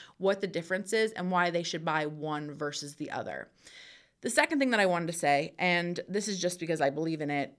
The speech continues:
uh, deeply, and I just wanna throw this in here as, I don't know, this is more of a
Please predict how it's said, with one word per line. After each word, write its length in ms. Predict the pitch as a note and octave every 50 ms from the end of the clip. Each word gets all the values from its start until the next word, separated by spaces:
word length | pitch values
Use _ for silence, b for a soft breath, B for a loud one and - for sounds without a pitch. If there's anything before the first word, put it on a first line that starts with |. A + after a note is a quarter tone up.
| _ -
uh, 300 | - G#2 E2+ C#2+ A#1 - - _ - -
deeply, 480 | - G3+ F3+ F3 F3+ E3+ E3 E3 E3 E3
and 100 | - D3
I 80 | C#3+ C#3+
just 160 | C#3+ C#3 -
wanna 340 | - D3+ C#3+ C3 A#2+ C3+ B2+ - _ _ _
throw 180 | - F3 D#3+ D#3+
this 220 | D#3 D#3+ D#3+ -
in 100 | - D#3+
here 340 | E3 E3 E3+ F3 F#3+ A3 - -
as, 320 | - C#3+ C#3+ C3 C3 - _ - G#2 - - -
I 80 | - C#3+
don't 80 | A#2+ F#2
know, 100 | - D#3 -
this 120 | D#3+ E3+
is 120 | E3+ E3 F3
more 240 | F3+ F#3 F#3 F3
of 100 | E3 D3
a 240 | D3+ C#3 C3+ C#3 D3+